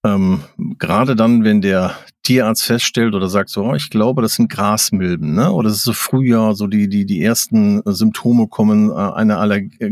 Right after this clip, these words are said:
Allergie von außen, rote Augen, Schnupfen, die Ohren sind meinetwegen entzündet, ja, und die Hunde fangen auch dort an zu knabbern über die Haut und über die Pfoten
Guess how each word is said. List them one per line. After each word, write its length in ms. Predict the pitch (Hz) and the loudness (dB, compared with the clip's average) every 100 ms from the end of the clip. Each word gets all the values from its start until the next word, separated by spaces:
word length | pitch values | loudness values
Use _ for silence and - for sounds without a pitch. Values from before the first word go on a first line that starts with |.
| 104 | -4
Allergie 460 | 110 107 98 127 | -2 -2 -2 -4
von 180 | - 95 | -4 -6
außen, 600 | - 113 127 - 113 110 - - - - 107 | -4 -4 -2 0 2 2 -2 -10 -14 -8 -2
rote 380 | 117 123 120 | 0 0 -2
Augen, 480 | 104 104 101 101 101 | 0 -2 0 0 0
Schnupfen, 720 | - - 113 - - 104 101 - - - _ - | 0 0 0 0 0 0 0 -4 -14 -20 _ -2
die 220 | 117 117 | 0 2
Ohren 300 | 113 120 117 | 0 2 2
sind 180 | 110 101 | 2 2
meinetwegen 480 | 107 104 98 104 101 | 2 0 -2 -2 -2
entzündet, 540 | 95 - 104 98 - | -2 -2 0 -2 -2
ja, 100 | 104 | 0
und 140 | 117 | 2
die 80 | 107 | 2
Hunde 200 | 110 113 | 2 0
fangen 220 | - 104 | 0 -2
auch 180 | 98 107 | -2 -4
dort 320 | 90 110 131 | 0 0 0
an 140 | 101 104 | 0 -2
zu 140 | - | -2
knabbern 440 | - 117 127 107 92 | -4 -2 0 0 -2
über 160 | 92 | -4
die 140 | 90 - | -4 -2
Haut 340 | 107 110 110 | 0 0 -2
und 100 | - | -4
über 160 | 85 92 | -2 -2
die 80 | 92 | -4
Pfoten 540 | - 117 110 98 127 | -2 -2 2 0 0